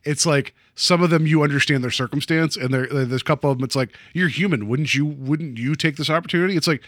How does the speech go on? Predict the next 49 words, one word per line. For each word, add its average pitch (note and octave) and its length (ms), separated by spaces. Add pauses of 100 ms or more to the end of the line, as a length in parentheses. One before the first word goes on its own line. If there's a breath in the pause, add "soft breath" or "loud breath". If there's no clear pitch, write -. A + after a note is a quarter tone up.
(280 loud breath)
"Yeah," D3 300 (240)
you C#3 120
know, A#2+ 220
so C3 420 (560 loud breath)
I, C#3+ 80 (120)
I F3 80
like F3 300
that F3 120
it C#3+ 60
gives C#3 240
it C#3+ 100
time C#3 320
to B2 80
kind B2+ 260
of A#2+ 80
just A#2+ 280 (240 soft breath)
exist. A#2+ 600 (300 loud breath)
And F#3 140
they B3+ 60
even A3+ 180
go, G3 200
like, F3 220
backwards E3+ 380
in D3+ 80
time D3 260
to, C3+ 60
like, C#3 180
the C#3+ 80
seventies C#3+ 460
for, C3+ 340 (380 loud breath)
like, D#3 180
just - 200
to A#3 80
kind F#3 260
of C#3+ 80
give D3+ 240
you, D#3 320 (360 soft breath)
like, D3 400
the D3 200
person D3+ 460
who D#3 200
they C#3 120
were C3+ 280
coming C#3+ 320
into C#3 180
all E3+ 200
this. G3+ 240
It's - 100
like, F#3+ 160